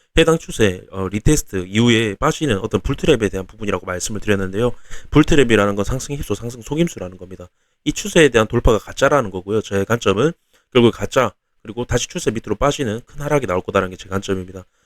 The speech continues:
지금 굉장히 이때와 흡사한 움직임이 나오고 있습니다. 비트, 리플. 그래서 어떤 이 불트랩으로 보는 부분은 리플 도미넌스에 있다라고 제가 말씀을 드렸고, 리플에 있다라고 좀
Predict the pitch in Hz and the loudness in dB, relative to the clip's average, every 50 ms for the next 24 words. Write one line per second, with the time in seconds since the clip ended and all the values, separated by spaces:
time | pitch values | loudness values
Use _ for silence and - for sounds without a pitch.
0 | _ _ _ - - 139 143 147 127 - 143 151 165 151 139 147 151 143 170 - | _ _ _ -4 0 2 2 4 4 4 2 4 4 4 4 2 0 0 -2 0
1 | - 170 160 135 120 123 - 190 - - 185 175 147 131 127 92 113 120 113 - | 4 6 8 8 6 4 2 -2 0 2 2 2 2 2 -2 -4 -4 -4 -4 -6
2 | 135 117 92 92 90 90 92 98 95 - - - 92 92 90 - 104 - - 107 | -6 -4 -4 -4 -4 -4 -4 -8 -8 -10 -12 -14 -14 -10 -6 -4 0 2 4 2
3 | 92 92 - - 117 101 95 120 147 - _ _ _ _ _ _ _ _ - 120 | 2 2 4 4 4 4 4 2 0 -4 _ _ _ _ _ _ _ _ -2 2
4 | 127 120 120 117 117 - - 131 - - 131 127 123 117 110 131 123 117 113 - | 4 6 6 6 6 4 4 2 4 6 8 8 8 6 4 0 -2 -2 -2 -4
5 | - - - 185 165 135 127 117 110 110 110 110 107 98 - 117 117 123 110 113 | -2 0 4 4 4 4 4 0 -4 0 2 4 4 4 4 2 0 0 -2 -4
6 | 113 110 104 92 101 101 - 135 - - 107 120 139 151 156 - 117 110 110 107 | -6 -8 -6 -6 -4 -2 -2 -2 -2 -2 -2 2 2 2 2 2 0 -4 -4 -4
7 | - _ _ _ - 113 110 104 98 95 95 98 92 92 92 92 - 110 104 98 | -6 _ _ _ 0 2 2 0 0 -2 -6 -6 -6 -6 -8 -12 -12 -12 -10 -8
8 | 98 98 - - 110 95 95 98 101 - - 151 139 107 - 101 95 95 92 - | -8 -8 -4 -4 -4 -4 -2 -4 -8 -4 -2 -2 -2 0 0 0 0 0 -2 -8
9 | - 95 92 98 131 147 | -12 -14 -14 -14 -14 -16